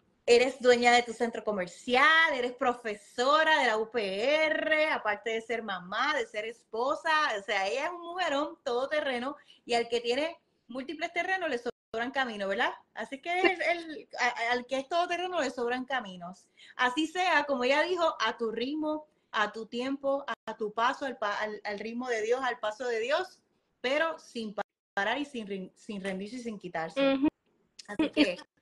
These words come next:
Speaker 2: este pienso
Speaker 1: te felicito por eso.
Speaker 2: eternidad, a veces digo como que, "Diantre, este, no lo estoy haciendo en el momento que quiero hacerlo y me estoy tardando demasiado",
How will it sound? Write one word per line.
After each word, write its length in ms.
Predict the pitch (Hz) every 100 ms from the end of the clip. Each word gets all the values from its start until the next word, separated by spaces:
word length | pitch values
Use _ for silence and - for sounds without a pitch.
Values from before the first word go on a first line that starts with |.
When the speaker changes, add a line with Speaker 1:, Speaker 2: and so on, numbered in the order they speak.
| -
Speaker 2:
este 220 | - 311
pienso 240 | 311 320
Speaker 1:
te 100 | 220
felicito 440 | 214 214 214 - 226
por 100 | 226
eso. 260 | 214 208 190 - _ _
Speaker 2:
eternidad, 640 | 339 330 311 247 247 302 311
a 40 |
veces 300 | 277 285 285 285
digo 220 | 285 302
como 180 | 285 269
que, 180 | 254 233
"Diantre, 720 | 226 240 277 262 233 208 202 - - -
este, 880 | 240 233 _ 233 220 220 220 220 214
no 140 | 226
lo 260 | 254 277 277
estoy 260 | 277 262
haciendo 400 | 277 277 262 277
en 80 | 269
el 100 | 247
momento 360 | 233 226 240 262
que 180 | 226
quiero 260 | - 247 247
hacerlo 400 | 240 - 233 254
y 40 |
me 80 | 233
estoy 140 | 220 220
tardando 360 | 240 254 254
demasiado", 760 | 240 233 220 - 240 233 196